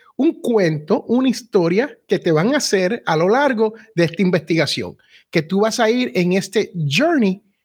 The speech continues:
con estos characters para poder, al final, quién fue el que cometió el crimen. La descripción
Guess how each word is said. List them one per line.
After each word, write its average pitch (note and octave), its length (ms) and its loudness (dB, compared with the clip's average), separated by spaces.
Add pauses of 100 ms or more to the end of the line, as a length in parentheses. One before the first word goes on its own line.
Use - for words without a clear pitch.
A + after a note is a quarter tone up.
(640)
con A#3 440 0 (380)
estos G#3+ 720 -2 (300)
characters E3+ 760 -2 (460)
para G3+ 400 2
poder, A3+ 800 0 (240)
al F3+ 180 2
final, G#3 640 -2 (600)
quién F3+ 360 0
fue G3+ 420 -2
el D3+ 140 -4
que C#3+ 140 -4
cometió B2+ 720 -6 (220)
el C#3 220 -2
crimen. A2+ 460 -6 (1500)
La G3+ 340 2
descripción G3+ 680 0